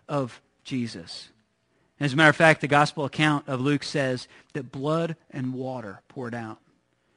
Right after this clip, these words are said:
which is the cavity of the heart, so the, the water that surrounds the heart, and struck the heart of Jesus, and water and blood poured out.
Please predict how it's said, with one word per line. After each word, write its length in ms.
which 220
is 160
the 100
cavity 420
of 100
the 80
heart, 400
so 260
the, 240
the 160
water 320
that 160
surrounds 460
the 80
heart, 320
and 200
struck 480
the 120
heart 200
of 80
Jesus, 520
and 240
water 400
and 220
blood 320
poured 260
out. 260